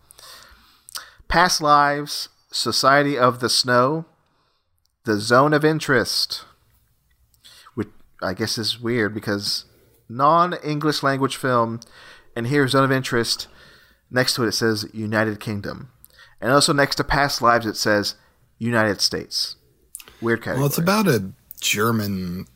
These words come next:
Speaker 2: soldier, right? So it's
Speaker 1: Yeah.
Speaker 2: probably in German.
Speaker 1: But Past Lives, which is a movie I love, and I'm glad is getting awards nominations, it's, it's set in,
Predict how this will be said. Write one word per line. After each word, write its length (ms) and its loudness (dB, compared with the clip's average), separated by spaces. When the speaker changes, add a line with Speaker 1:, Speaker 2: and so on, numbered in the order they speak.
Speaker 2:
soldier, 640 -2
right? 320 -8
So 220 -6
it's 280 -6
Speaker 1:
Yeah. 360 -4
Speaker 2:
probably 580 -8
in 220 -10
German. 460 -10
Speaker 1:
But 240 2
Past 300 0
Lives, 400 2
which 400 0
is 100 -4
a 60 -2
movie 260 0
I 140 4
love, 280 0
and 120 0
I'm 140 -2
glad 240 2
is 120 -4
getting 560 -4
awards 600 -2
nominations, 800 -4
it's, 580 -2
it's 180 -2
set 360 2
in, 460 -2